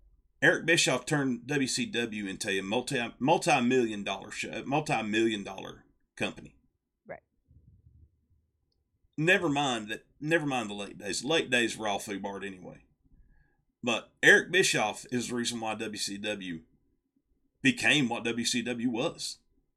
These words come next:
Speaker 1: So, if I'm Tony Khan,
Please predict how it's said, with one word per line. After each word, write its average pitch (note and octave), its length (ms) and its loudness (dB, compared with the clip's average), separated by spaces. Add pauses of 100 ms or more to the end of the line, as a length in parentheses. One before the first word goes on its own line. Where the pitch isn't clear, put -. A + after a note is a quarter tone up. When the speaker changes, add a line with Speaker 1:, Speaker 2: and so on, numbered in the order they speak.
(520)
Speaker 1:
So, C#3+ 460 2 (960)
if C#3+ 200 4
I'm F#3 200 4
Tony E3 260 4
Khan, F3+ 480 0